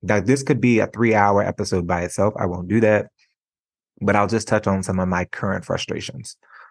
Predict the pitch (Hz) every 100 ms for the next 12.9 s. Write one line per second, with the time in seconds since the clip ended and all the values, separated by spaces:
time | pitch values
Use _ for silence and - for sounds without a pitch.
0 | _ _ - 147 135 - 180 214 147 120
1 | 104 107 95 92 90 90 90 _ _ _
2 | _ _ _ _ _ _ _ _ _ _
3 | 104 110 107 123 - 110 98 95 107 92
4 | - _ _ _ _ _ _ _ _ -
5 | 107 101 95 - - _ _ _ _ _
6 | _ _ _ _ _ _ _ 107 117 -
7 | - _ 113 - 156 160 170 165 127 123
8 | 113 92 85 101 110 110 104 98 110 123
9 | 127 - _ _ _ _ _ _ _ _
10 | _ _ _ 127 104 92 107 113 113 101
11 | - 95 98 90 - 104 98 - 98 92
12 | 95 98 92 85 87 87 82 85